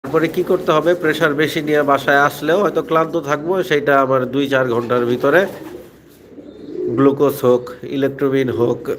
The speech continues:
<clears throat> Velcasol হোক বা আরও রিকভারি যা আছে তা দিয়ে প্রপার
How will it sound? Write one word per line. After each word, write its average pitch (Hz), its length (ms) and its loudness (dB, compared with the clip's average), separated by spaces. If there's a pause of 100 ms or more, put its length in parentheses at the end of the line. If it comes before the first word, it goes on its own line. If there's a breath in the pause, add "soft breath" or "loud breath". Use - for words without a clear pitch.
<clears throat> 156 240 2
Velcasol 123 540 2
হোক 117 340 -2 (760)
বা 202 120 4 (140)
আরও 190 200 2
রিকভারি 170 500 0
যা 139 180 2
আছে 135 340 -2 (680 loud breath)
তা 131 140 4
দিয়ে 156 280 0 (280)
প্রপার 127 400 2